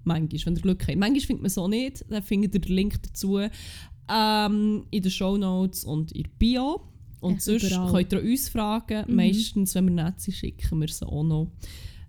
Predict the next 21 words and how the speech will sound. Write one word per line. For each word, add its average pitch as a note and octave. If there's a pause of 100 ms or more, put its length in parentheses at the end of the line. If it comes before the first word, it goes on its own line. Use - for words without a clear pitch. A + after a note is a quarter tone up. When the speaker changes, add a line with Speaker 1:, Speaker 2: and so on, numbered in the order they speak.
(160)
Speaker 1:
Ähm, F#3+
Speaker 2:
Richtig. - (360)
Speaker 1:
was? - (160)
Speaker 2:
Richtig. G3+
Speaker 1:
Genau. - (240)
Speaker 2:
<laughs> A3
Speaker 1:
Ja, A#3 (800)
die D#4
Liste D#4
enthält A#3+ (140)
hundertundein, A#3
vielleicht C#4
auch B3
hundertzwei G3+
Banger. F#3 (260)
Ähm, F#3
Lieder, G#3
Speaker 2:
Oder C4+
Speaker 1:
wo A3+
wir C#4+
Speaker 2:
fünfhundertundeins. A3